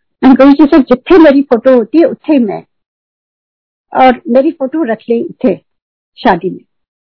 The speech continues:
And, अ, anyway, गुरुजी का हुक्म था, हम आ गए, गुरुजी ने कैलेंडर दिया, उसको काट के उनकी फ्रेम कर लिया, रघु राय वाली पिक्चर,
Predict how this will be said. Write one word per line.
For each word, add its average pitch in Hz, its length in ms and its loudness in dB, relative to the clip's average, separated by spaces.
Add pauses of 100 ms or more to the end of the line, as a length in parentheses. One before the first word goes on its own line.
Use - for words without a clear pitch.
(960)
And, 233 220 2 (300)
अ, 208 320 -6 (380)
anyway, 277 320 4 (160)
गुरुजी 226 260 -2
का 262 100 0
हुक्म 269 320 0
था, 262 160 -4
हम 226 300 -2
आ 214 120 2
गए, 233 300 0
गुरुजी 214 340 -4
ने 233 80 2
कैलेंडर 254 540 2
दिया, 214 240 -2
उसको 233 220 -6
काट 214 280 -2
के 233 120 -8
उनकी 214 240 -8
फ्रेम 285 300 2
कर 233 180 -4
लिया, 214 180 0
रघु 196 220 -2
राय 196 220 -4
वाली 190 240 -4
पिक्चर, - 480 -12